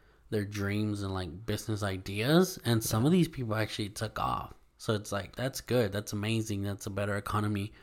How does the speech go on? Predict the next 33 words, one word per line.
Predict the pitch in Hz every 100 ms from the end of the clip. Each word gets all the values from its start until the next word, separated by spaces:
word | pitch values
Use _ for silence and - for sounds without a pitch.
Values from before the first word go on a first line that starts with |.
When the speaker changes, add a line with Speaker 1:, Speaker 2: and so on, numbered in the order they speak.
| - -
Speaker 2:
Yeah, | 101 104
yeah. | 104 - - _ - _ -
Speaker 1:
But | 123 107
that | 110 110
only | 113 113
means | 107 110 107
that | 107
when | 104 104
I | 104
go | 107
to | 101
Taco | - 113 123 104
Bell, | 95 95 95 95 - _ _ _ - _ _ _ _ _ _ _ _ -
it | 110
ta-, | -
it | 107 107
just | 107 104
takes | - 113 -
longer | 101 104 101
to |
get | 101 101
my | 98
chicken | 104 - 104 104
quesadilla | 120 - 78 110 127 - _ _ _ _ _ _ _ _ _ _ -
'cause | 113 107
they're | 104
s-, | -
they're | - 107 101
not | 101 101
staffed. | - - - - - - - -
Speaker 2:
Yeah. | 101 104 - -
Speaker 1:
And | 117 117
also, | 139 - 202 175 135